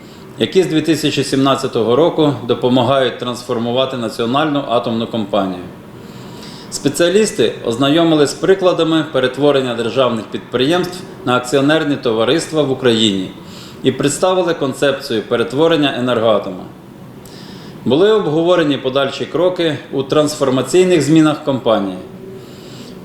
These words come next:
Представники трудового колективу отримали відповіді на всі свої запитання. Процес перетворення потребує часу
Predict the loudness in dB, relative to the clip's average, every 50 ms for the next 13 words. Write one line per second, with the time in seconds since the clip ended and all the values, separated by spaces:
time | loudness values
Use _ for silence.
0 | -4 0 0 0 0 0 0 0 2 2 2 2 2 2 2 2 0 2 2 4
1 | 6 4 4 4 4 2 2 2 2 4 6 6 6 6 2 -2 -4 -8 -14 -20
2 | -16 -10 -8 -4 0 2 2 4 4 4 2 2 4 4 4 4 4 4 2 2
3 | 2 2 4 4 2 2 2 0 -2 0 2 2 2 2 4 4 4 4 4 4
4 | 2 0 -2 -2 -2 -2 -2 -2 -2 -6 -10 -12 -16 -18 -20 -20 -20 -20 -20 -20
5 | -18 -18 -18 -18 -18 -20 -20 -20 -20 -10 -4 0 0 2 4 4 4 4 4 4
6 | 4 4 4 4 4 4 4 4 4 2 0 -2 -6 -8 -12 -12 -8 -6 -2 2
7 | 2 2 4 6 6 6 6 4 2 2 2 2 0 -2 -4 -6 -6